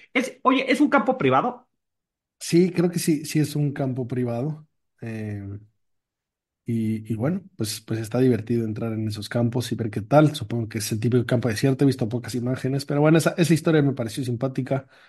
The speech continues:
Speaker 2: eh, la, la quería compartir. Y, y bueno, pues creo que no hay nada más que agregar de Live. Eh,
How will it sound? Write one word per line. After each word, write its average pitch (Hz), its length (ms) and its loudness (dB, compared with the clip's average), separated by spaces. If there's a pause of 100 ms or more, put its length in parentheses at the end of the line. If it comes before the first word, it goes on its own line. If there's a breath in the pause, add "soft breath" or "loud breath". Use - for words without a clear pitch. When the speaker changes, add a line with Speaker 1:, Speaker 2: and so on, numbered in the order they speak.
(160 soft breath)
Speaker 2:
eh, 113 560 0
la, 117 340 -4
la 117 160 -4
quería 113 200 -2
compartir. 117 640 0 (500 soft breath)
Y, 135 460 6
y 143 40 4
bueno, 202 300 6
pues - 160 0
creo 170 160 2
que 165 120 2
no 165 100 4
hay 170 240 2
nada 151 420 2
más 151 220 -2
que 151 100 -6
agregar 123 460 -4
de 117 120 -4
Live. 151 300 4 (760)
Eh, 131 540 -2